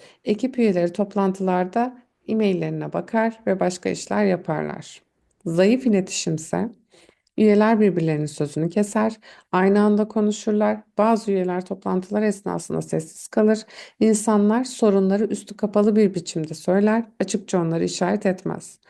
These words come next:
Bir davranış biçimi teklif edildiğinde herkes onaylayıp kafa sallar fakat bu sadece yanıltıcı bir fikir birliğidir. Etkin olmayan ekip liderliği. Ekip üyeleri çok az fikirle katkıda bulunur.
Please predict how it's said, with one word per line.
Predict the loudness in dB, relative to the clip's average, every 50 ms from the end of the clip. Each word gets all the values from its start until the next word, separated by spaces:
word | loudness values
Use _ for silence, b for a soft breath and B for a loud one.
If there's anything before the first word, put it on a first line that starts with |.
| B B B B B B B B _ 2
Bir | 4 4 6 6
davranış | 4 4 4 4 4 2 2 0 -2 -4 -6
biçimi | -8 -8 -6 -6 -6 -6 -4
teklif | -2 -4 -4 -2 -4 -2 0 0
edildiğinde | 0 0 0 -2 -2 0 -2 0 0 -2
herkes | -4 -2 -2 -2 -2 0 -2 -4 -6 -6
onaylayıp | -6 -4 -4 -2 -2 -4 -4 -6 -8 -8
kafa | -6 -4 -4 -4 -4
sallar | -2 -2 -2 0 0 0 -2 -2 -2 -4 -6
fakat | -6 -6 -4 -4 -6 -8 -6 -8
bu | -10
sadece | -4 -2 0 0 0 0 0 -2 0 0 2
yanıltıcı | 2 2 2 0 -2 -2 -4 -2 -2 -2 0
bir | 0 0
fikir | 0 -2 -8 -8 -6 -8 -6 -4 -2
birliğidir. | -2 -2 -2 -2 -4 -4 -4 -6 -8 -8 -12 -20 -20 _ B B B B B B B B B B B B _ 0
Etkin | 0 0 0 -2 -2 0 2 4
olmayan | 4 6 6 6 6 6 6 4 2 2
ekip | 0 -2 0 0 -2 -4 -2 -2
liderliği. | -4 -2 0 -2 -2 -2 -2 -4 -4 -6 -8 -10 -14 _ _ _ B B B B B B B _ _ b b b _ _
Ekip | -2 0 0 0 2 4
üyeleri | 6 6 6 6 6 4 2 2
çok | 0 0 -2 -2 0 0
az | 0 0 0 -2
fikirle | -4 -6 -2 0 2 2 2 2 0 -2 -6 _ _ _ -20 _
katkıda | -4 -2 -2 -2 -2 -4 -4 -2 -2 -2 -2 -2
bulunur. | -2 0 0 0 0 -2 -2 -6